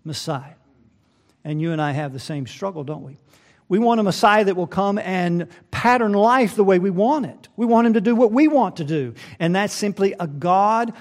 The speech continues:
of the figment of our own imaginations. And sometimes we're shocked with what our Messiah does and who he says he is.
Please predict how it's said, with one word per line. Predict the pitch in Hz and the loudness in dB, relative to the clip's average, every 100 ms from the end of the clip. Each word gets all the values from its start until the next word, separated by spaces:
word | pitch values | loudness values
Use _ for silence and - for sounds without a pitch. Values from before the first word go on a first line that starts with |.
| - | -8
of | 175 151 | -6 -4
the | |
figment | 135 - 202 208 220 - - | -4 -2 0 0 -4 -6 -16
of | 160 143 | -8 -4
our | 147 | -4
own | 160 156 | -4 -4
imaginations. | 156 156 151 160 165 180 - - - - - | -4 -6 -6 -8 -10 -14 -18 -20 -20 -20 -10
And | 165 | -6
sometimes | 185 175 185 180 | -2 2 2 2
we're | 196 | 0
shocked | 175 - 320 349 311 123 - - _ _ _ _ _ _ _ _ _ - | 0 -4 -4 -2 -4 -6 -14 -20 _ _ _ _ _ _ _ _ _ -12
with | 160 - | -10 -6
what | 175 170 | -6 -4
our | 170 196 | -4 -4
Messiah | 196 - 208 190 160 | -6 -6 -6 -6 -8
does | 131 190 180 143 208 - - - _ _ _ _ _ | -6 -8 -8 -12 -18 -20 -20 -20 _ _ _ _ _
and | 147 131 | -10 -8
who | 143 | -8
he | 127 | -8
says | 151 139 | -10 -10
he | 139 160 | -10 -12
is. | 170 117 - | -12 -16 -20